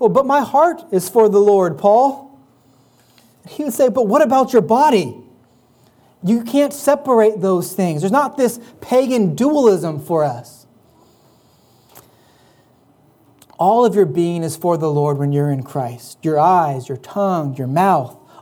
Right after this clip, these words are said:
all of your members are for the Lord, for what he has said is right. Paul puts it like this in Romans six.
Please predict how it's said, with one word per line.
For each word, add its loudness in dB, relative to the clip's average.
all 4
of 0
your 4
members -2
are -2
for 0
the 0
Lord, 2
for -2
what 2
he -4
has -4
said -2
is -4
right. 0
Paul 2
puts -6
it -10
like -4
this -2
in -6
Romans -2
six. -4